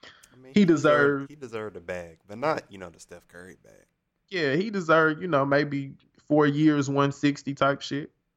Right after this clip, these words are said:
Speaker 1: That's still a lot.
Speaker 2: That's still a lot, but I mean, he, he's worth it. The only issue is it's gonna be him and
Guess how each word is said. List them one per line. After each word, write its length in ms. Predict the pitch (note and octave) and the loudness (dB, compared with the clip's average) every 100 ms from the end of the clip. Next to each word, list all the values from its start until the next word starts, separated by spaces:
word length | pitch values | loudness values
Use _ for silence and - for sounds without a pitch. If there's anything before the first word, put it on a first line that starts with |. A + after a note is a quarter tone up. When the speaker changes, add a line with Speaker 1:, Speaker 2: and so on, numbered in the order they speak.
| _ _ _ _ _ _ _ _ _ _ _ - | _ _ _ _ _ _ _ _ _ _ _ -20
Speaker 1:
That's 140 | G2 - | -20 -20
still 160 | F#2 | -20
a 160 | F#2+ _ _ | -20 _ _
lot. 80 | _ _ _ _ _ _ _ _ | _ _ _ _ _ _ _ _
Speaker 2:
That's 200 | C3+ C#3 | -2 -2
still 280 | - D#3+ C3+ | 2 2 2
a 20 | |
lot, 420 | G#2 C3 G3 - | 2 0 0 -2
but 120 | C#3 C3 | 0 0
I 60 | |
mean, 420 | C3+ C#3 C3+ B2+ - _ | 0 -4 -8 -10 -18 _
he, 200 | F3 - _ _ _ _ | -8 -8 _ _ _ _
he's 220 | G#3 D3 | -2 0
worth 320 | B2+ F3 F3 | 2 2 2
it. 120 | C#3 A#2+ | -4 -8
The 120 | - | -2
only 360 | F#3 G3 F3+ | -2 0 0
issue 420 | A3 A#3 G3 F3+ D#3+ | 2 0 -2 -2 2
is 420 | D#3 D3+ D3 - | 2 2 -2 -2
it's 160 | D3 C#3 | -2 0
gonna 180 | C#3 B2+ | 0 0
be 120 | B2 | 0
him 220 | D3 D3+ | 0 0
and 120 | C#3+ | -2